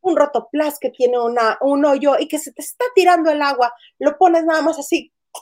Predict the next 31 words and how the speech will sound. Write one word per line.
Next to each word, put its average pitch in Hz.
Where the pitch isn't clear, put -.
y 302
ya 359
lo 392
cierras 480
herméticamente". 220
Así 226
de, 220
"Mm, 214
¿será 196
verdad?". 285
Entonces, 269
él 285
compra 294
los 349
productos, 294
los 247
pone 240
a 247
prueba 294
y 233
ya 247
te 247
dice 247
si 262
es 240
cierto 196
o 208
no. 294
Muchas 302
veces, 294
eh, -